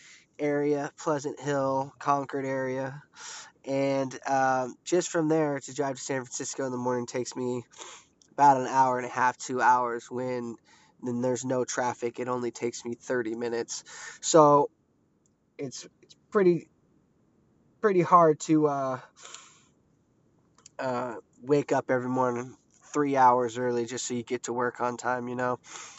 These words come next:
So, uh, just let me know, uh, exactly,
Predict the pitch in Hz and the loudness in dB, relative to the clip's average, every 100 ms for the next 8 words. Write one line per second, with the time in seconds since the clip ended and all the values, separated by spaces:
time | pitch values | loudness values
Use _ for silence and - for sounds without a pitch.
0 | - - - - - - 139 139 135 135 | -20 -20 -20 -20 -4 4 6 8 8 6
1 | - 151 190 180 175 170 170 165 165 156 | 0 -2 2 6 6 6 6 4 4 0
2 | - _ _ _ _ _ _ _ _ - | -6 _ _ _ _ _ _ _ _ -10
3 | 135 135 127 98 69 - _ _ _ _ | -6 -4 -6 -10 -14 -16 _ _ _ _
4 | _ _ - 151 127 147 147 - 147 135 | _ _ -8 -6 2 6 4 2 -4 -2
5 | 131 131 | -2 -4